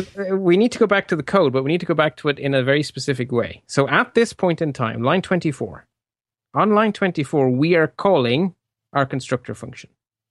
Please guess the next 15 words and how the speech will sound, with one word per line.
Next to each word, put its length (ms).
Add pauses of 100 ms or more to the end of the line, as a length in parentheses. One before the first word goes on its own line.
(600)
And 100
we 120
are 80
saying 340
that 120
my 220
number 300
becomes 520
equal 320
to 320
whatever 300
the 80
constructor 420
function 480
does. 500